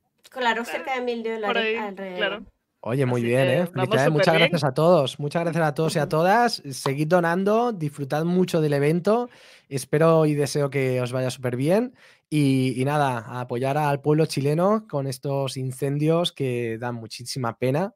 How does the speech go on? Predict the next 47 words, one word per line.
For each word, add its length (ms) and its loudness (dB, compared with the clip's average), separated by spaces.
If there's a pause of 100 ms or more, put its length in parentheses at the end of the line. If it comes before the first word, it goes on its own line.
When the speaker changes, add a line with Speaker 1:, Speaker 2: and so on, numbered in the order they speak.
Speaker 3:
He 80 -8
estado 240 -2
viendo 180 -2
fotos 260 -6
ahí 100 -2
del 120 -4
jardín 560 -2 (380)
de 420 2
Viña 240 0
del 120 0
Mar, 220 -2
que 80 -6
estaba 360 -6
f-, 280 -20
fatal, 540 -4
y 140 -6
que, 680 0 (300)
que 120 2
decían 280 0
que 60 0
a 60 6
lo 40 2
mejor 220 0 (100)
eran 180 -2
incendios 320 -2
que 60 -6
estaban 400 -2
siendo 260 -6
provocados 720 0
y 60 -14
todo, 320 -2
que, 220 -12
f-, 100 -18 (140)
la 140 -6
verdad 160 -4
Speaker 2:
Ujú. 120 -6
Speaker 3:
que 360 -4
vaya 240 4
Speaker 1:
Ah, 40 0
Speaker 3:
tela 200 2
Speaker 1:
bueno, 20 -8
Speaker 3:
con 80 -2
la 80 0
Speaker 1:
hay 60 -6
de 80 -4
Speaker 3:
gente. 160 -4
Speaker 1:
todo. 220 -6